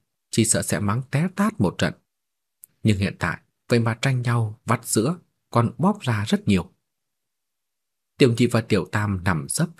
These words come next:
trong lòng Lâm Bắc Thần, cắn chặt núm vú giả, mút mạnh. Ở đằng kia thì Quang Tương đang đút thịt cho hổ con mọc cánh. Con hổ được huyết mạch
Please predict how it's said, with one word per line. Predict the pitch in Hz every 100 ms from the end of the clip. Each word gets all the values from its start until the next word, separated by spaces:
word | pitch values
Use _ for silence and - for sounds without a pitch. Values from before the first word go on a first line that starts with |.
| _
trong | - 156
lòng | 120 113
Lâm | 147 160
Bắc | 190 -
Thần, | 101 92 _ _ - _ -
cắn | 113 175 185
chặt | 87 - -
núm | 98 151
vú | 151 180
giả, | - - - _
mút | 104 120 -
mạnh. | 95 - _ _ _ _ _ _ _ _ - - _ _ _ _ _
Ở | 147
đằng | 127 135 -
kia | 156
thì | 113 -
Quang | 120 117
Tương | 120 110 101 _
đang | 110 95 90 -
đút | 160 185
thịt | - 92 - _
cho | - 92 -
hổ | 95 -
con | 95 87
mọc | -
cánh. | 101 147 196 _ _ _ _ _ _ _ _ _ _ _ -
Con | 165
hổ | 139 92
được | 95 -
huyết | 175 180
mạch | 101